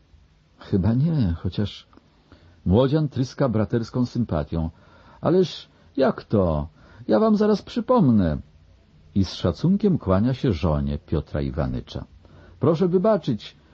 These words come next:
my z małżonkiem tylko na minutkę”. Żona nie ma nic przeciwko temu. Nieznajomy zaś, trzymając Piotra Iwanycza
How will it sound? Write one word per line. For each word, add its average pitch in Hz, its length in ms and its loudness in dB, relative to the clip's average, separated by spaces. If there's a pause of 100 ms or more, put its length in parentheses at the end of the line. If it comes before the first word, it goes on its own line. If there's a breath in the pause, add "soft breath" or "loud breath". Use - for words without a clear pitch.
(120 soft breath)
my 170 360 2
z 113 120 -4
małżonkiem 160 640 2
tylko 226 340 0
na 202 120 2
minutkę”. 208 640 4 (760)
Żona 85 340 0
nie 85 120 0
ma 82 100 0
nic 82 220 -2
przeciwko 87 460 -8
temu. 113 320 -2 (420 soft breath)
Nieznajomy 87 480 2
zaś, 95 260 -2
trzymając 92 540 0
Piotra - 380 -2
Iwanycza 87 600 0